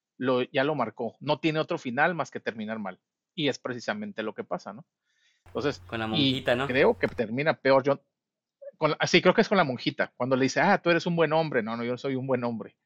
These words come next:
Speaker 1: ahorita estoy haciendo esto, estoy tratando de redimirme", por eso la, el título del juego, Redemption,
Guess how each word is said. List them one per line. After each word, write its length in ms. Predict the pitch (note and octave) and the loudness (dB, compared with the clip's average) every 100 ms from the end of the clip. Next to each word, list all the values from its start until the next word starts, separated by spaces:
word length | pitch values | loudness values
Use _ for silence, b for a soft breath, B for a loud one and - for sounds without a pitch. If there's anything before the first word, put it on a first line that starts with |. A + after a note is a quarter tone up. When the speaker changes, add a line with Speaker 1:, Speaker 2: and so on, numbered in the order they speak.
| _ - | _ -4
Speaker 1:
ahorita 420 | A2 A#2 D#3+ C#3+ _ _ _ - | -4 4 4 2 _ _ _ -12
estoy 320 | C3 B2+ C#3 | -8 -2 0
haciendo 400 | - D#3 D#3 D3+ | 0 0 4 4
esto, 500 | D#3+ - G3 F#3 F3+ - | 4 2 -2 -2 -4 -14
estoy 260 | C3+ B2+ A#2+ | -10 -6 -4
tratando 340 | C3+ C#3+ D3+ | -2 0 2
de 40 | |
redimirme", 640 | C#3 B2+ B2 C#3 E3 G#3+ B3 | 2 2 0 -2 -2 -2 -8
por 140 | - | -14
eso 120 | - G#2 | -18 -14
la, 140 | A#2 _ | -16 _
el 120 | B2+ | -16
título 340 | A#2 A2+ D3 C3+ | -12 -6 -2 -2
del 100 | C3 | 0
juego, 300 | D#3+ C#3+ C#3+ | 2 2 2
Redemption, 460 | C3 C3 B2+ C#3+ | 2 2 -2 -8